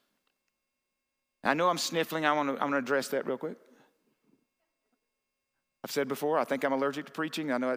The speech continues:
I, I say that often. But especially when I cry during singing, it's just pointless to even try to fight it. But work with me. And, uh,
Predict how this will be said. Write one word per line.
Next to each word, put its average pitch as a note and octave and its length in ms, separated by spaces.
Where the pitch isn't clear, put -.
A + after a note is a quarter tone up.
I, - 20
I A#2 60
say B2 160
that C3 300
often. C#3+ 400
But C#3 120
especially D#3+ 380
when C#3 140
I C3+ 60
cry C#3+ 320
during C#3 260
singing, C#3 380
it's B2 180
just - 280
pointless A#2+ 400
to - 100
even A2+ 220
try A2+ 180
to G#2 100
fight G#2+ 260
it. - 160
But A#2 140
work C3 180
with A#2+ 160
me. G#2+ 160
And, G#2 280
uh, G2 180